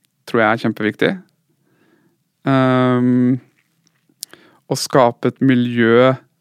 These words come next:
for det. Ehm, og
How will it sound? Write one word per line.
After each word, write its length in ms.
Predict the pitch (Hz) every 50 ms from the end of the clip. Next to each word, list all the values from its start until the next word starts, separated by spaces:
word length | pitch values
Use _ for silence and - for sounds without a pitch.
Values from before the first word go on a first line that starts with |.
| _ _ _ _ _ _ _
for 320 | _ _ - - 135 123 120
det. 260 | 120 123 151 185 202 - _ _ _ _ _ _ _ _ _ _ _ _ _ -
Ehm, 800 | 139 135 131 131 127 127 127 127 127 131 127 127 127 131 131 127 123 _ _ _ _ _ _ _ _ _ _ _ _ _ _ _ _ _ _ _ _ - - _ _ - - - - _ _ _ _ _ -
og 140 | 135 135 139